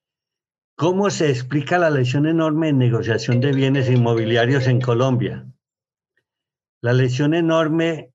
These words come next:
eh, en el código, el Código Civil la califica cuando surgen estas dos situaciones. Primera, el vendedor sufre lesión enorme cuando el precio que recibe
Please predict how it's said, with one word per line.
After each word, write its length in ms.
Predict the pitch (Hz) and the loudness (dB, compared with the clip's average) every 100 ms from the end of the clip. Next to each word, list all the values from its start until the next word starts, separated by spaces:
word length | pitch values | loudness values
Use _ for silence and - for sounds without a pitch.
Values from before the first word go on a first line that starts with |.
| _ _ _ _ _ _ _ _ _ _ _ _ _ - | _ _ _ _ _ _ _ _ _ _ _ _ _ -6
eh, 440 | 131 135 131 131 | 0 2 2 2
en 120 | 123 | 2
el 180 | 123 120 | 2 0
código, 380 | - 143 156 151 | -2 0 0 0
el 220 | 131 127 | 2 2
Código 340 | 127 147 151 127 | 2 0 0 0
Civil 320 | 127 117 123 | 0 0 0
la 100 | 127 | 0
califica 540 | 127 107 110 113 131 | 0 0 0 -2 -2
cuando 320 | 127 120 107 | 0 0 0
surgen 500 | 107 127 123 135 143 139 | 0 0 0 0 0 0
estas 360 | 123 123 139 | -2 0 0
dos 140 | 127 123 | 0 0
situaciones. 840 | 131 123 104 - 107 90 85 - - | 0 -2 -4 -2 -2 -2 -6 -10 -6
Primera, 600 | 135 135 135 123 123 - - _ _ _ _ _ - - _ - | 0 0 0 -2 -6 -12 -20 _ _ _ _ _ -20 -20 _ 0
el 160 | 127 | 2
vendedor 720 | 123 135 135 139 143 170 190 | 4 2 2 2 2 0 0
sufre 640 | 143 - - 185 - - 180 | -4 -6 0 0 0 -2 0
lesión 360 | 143 123 135 | 0 0 0
enorme 480 | 151 147 143 143 151 | 2 0 0 -2 -4
cuando 360 | - 123 107 117 | -2 0 2 0
el 160 | 113 | -2
precio 640 | - 160 156 123 185 180 - | -4 -2 0 0 -2 -2 -4
que 180 | 147 | -2
recibe 880 | 113 123 123 127 185 170 123 127 127 | 0 0 -2 -2 0 0 2 0 -2